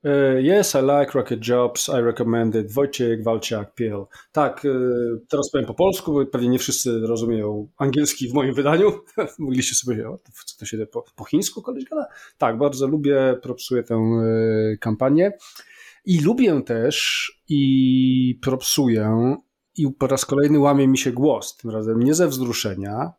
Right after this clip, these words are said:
tylko wiecie z czego, jeżeli słuchaliście jakikolwiek podcast, e, Marketing Przegadany na przestrzeni ostatnich dziesięciu lat. Dlaczego? E, no dlatego, że nigdy nie wiem, ile zapłacę za produkty w tym sklepie.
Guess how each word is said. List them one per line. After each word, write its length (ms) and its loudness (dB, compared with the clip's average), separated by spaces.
tylko 200 -2
wiecie 320 0
z 60 -10
czego, 200 0
jeżeli 200 2
słuchaliście 540 -2
jakikolwiek 560 -2
podcast, 600 -4
e, 40 0
Marketing 460 -2
Przegadany 480 0
na 100 0
przestrzeni 440 -2
ostatnich 640 -4
dziesięciu 360 -2
lat. 360 -2
Dlaczego? 880 -2
E, 260 -2
no 120 2
dlatego, 360 0
że 120 2
nigdy 240 2
nie 100 4
wiem, 160 2
ile 120 0
zapłacę 380 -2
za 100 0
produkty 460 -4
w 60 -14
tym 160 -10
sklepie. 500 -6